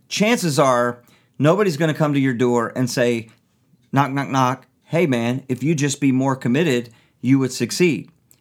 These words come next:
I mean, I'm kinda trying to do that now, but, uh,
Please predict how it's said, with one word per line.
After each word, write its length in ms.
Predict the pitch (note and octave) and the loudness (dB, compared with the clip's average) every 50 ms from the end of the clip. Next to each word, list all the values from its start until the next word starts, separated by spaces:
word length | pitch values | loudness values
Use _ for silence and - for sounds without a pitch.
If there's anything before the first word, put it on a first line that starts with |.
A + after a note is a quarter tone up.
| _ | _
I 80 | - A#2 | -2 0
mean, 100 | B2+ A#2+ | 0 0
I'm 80 | A2 | -2
kinda 240 | G#2 - D#3 E3+ E3+ | -2 0 0 0 0
trying 240 | C#3 - C3+ A2+ A2 | 0 -2 -2 -2 -2
to 60 | G#2+ | 0
do 120 | A2+ C3 A#2+ | 0 0 2
that 160 | A#2+ A2+ A2+ | 0 0 2
now, 360 | B2+ D#3 F#3 D3+ G#2+ G2+ - - - - - _ _ - | 0 0 0 0 -2 -6 -10 -14 -20 -20 -20 _ _ -8
but, 420 | - A#2 C3+ C3 B2 - - - _ _ - | -2 0 2 2 2 0 -4 -12 _ _ -2
uh, 420 | B2+ B2 A#2+ A#2 A#2 A2 G#2+ - | 0 0 2 2 0 0 -2 -4